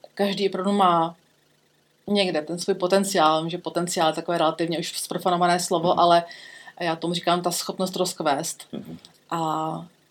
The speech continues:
Speaker 1: kdy vlastně ten potenciál ten zaměstnavatel může něčím jaksi podpořit, anebo ho může úplně zabít do země a tím pádem tam sice má jakýsi výkonný stroj, ale,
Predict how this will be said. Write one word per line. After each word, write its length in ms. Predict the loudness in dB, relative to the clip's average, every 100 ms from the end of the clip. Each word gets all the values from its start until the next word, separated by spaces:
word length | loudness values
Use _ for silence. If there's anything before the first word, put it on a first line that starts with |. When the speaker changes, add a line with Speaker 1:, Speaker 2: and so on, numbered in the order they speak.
| _
Speaker 1:
kdy 180 | -6 0
vlastně 280 | 2 2 0
ten 140 | 0
potenciál 480 | 2 2 2 4 4
ten 120 | 4
zaměstnavatel 500 | 2 2 2 4 6
může 380 | 10 10 10 8 8 2 _ _ _ _ _ -4
něčím 580 | -2 0 4 4 4 0 _
jaksi 380 | -12 -6 -4 -4 -8 _ _ _ _
podpořit, 640 | -4 -2 0 2 2 0 -8 _ -20 -18 -4
anebo 220 | 0 4
ho 120 | 4
může 200 | 6 4
úplně 300 | 2 2 4
zabít 280 | 6 4 4
do 80 | 2
země 420 | 2 4 4 6
a 340 | 6 6 4 0
tím 180 | -4 2
pádem 320 | 4 4 2
tam 140 | -2
sice 240 | -2 -2 2
má 300 | 4 6 4
jakýsi 420 | 0 -6 -2 -2
výkonný 320 | -2 -2 -2
stroj, 400 | -2 0 2 2
ale, 280 | 4 4 2